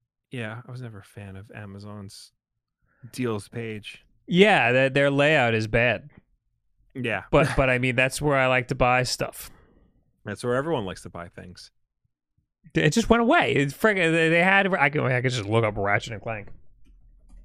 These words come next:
Speaker 1: Okay. I, all right. So I had clicked on
Speaker 2: Fifty
Speaker 1: it said
Speaker 2: bucks.
Speaker 1: save, it said save fifty percent on W W E two K twenty.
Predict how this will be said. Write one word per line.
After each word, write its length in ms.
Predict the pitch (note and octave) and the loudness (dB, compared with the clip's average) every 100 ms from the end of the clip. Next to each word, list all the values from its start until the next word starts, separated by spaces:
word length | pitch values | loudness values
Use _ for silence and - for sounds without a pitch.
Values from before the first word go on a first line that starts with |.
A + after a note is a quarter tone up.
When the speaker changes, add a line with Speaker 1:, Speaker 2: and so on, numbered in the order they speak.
| - - - - | -20 -20 -20 -10
Speaker 1:
Okay. 240 | C#3+ - F#2+ - - | -8 -8 -14 -18 -4
I, 300 | D3+ F#3 G3+ - - | 2 4 4 0 -2
all 80 | F#3 | 2
right. 240 | D3+ - _ | 4 2 _
So 280 | - G3 F3+ | -8 2 2
I 160 | F3 F#3+ | 4 2
had 160 | F#3+ | 0
clicked 320 | - A#3+ B3 B3 | -2 -6 -6 -4
on 500 | G#3 F#3+ F3 E3 C3+ _ _ _ _ | -2 -2 -2 -6 -12 _ _ _ _
Speaker 2:
Fifty 260 | F#3+ E3+ D#3+ | 2 4 2
Speaker 1:
it 60 | |
said 160 | E3 D#3 | 2 0
Speaker 2:
bucks. 100 | - | -2
Speaker 1:
save, 480 | - F#3 F#3 F3 F3 - - - _ _ - | -4 -2 0 0 -4 -16 -18 -20 _ _ -8
it 160 | E3 | -6
said 200 | - F3+ | 0 0
save 300 | - F#3+ G3 | 0 0 0
fifty 280 | G3 G3 - | -2 -8 -8
percent 460 | - F3 - E3+ D#3+ | -10 -6 0 2 0
on 300 | - D#3 D3 | -2 -2 -2
W 280 | C3 D3+ E3 | 0 0 0
W 280 | D#3+ D#3 D3+ | 0 0 2
E 220 | D3 D3 | 0 -2
two 200 | C#3 E3 | -6 -10
K 280 | C3+ D#3 C#3+ | -6 -4 -4
twenty. 480 | B2+ C#3 C3+ D3+ D3+ | -4 -6 -4 -4 -6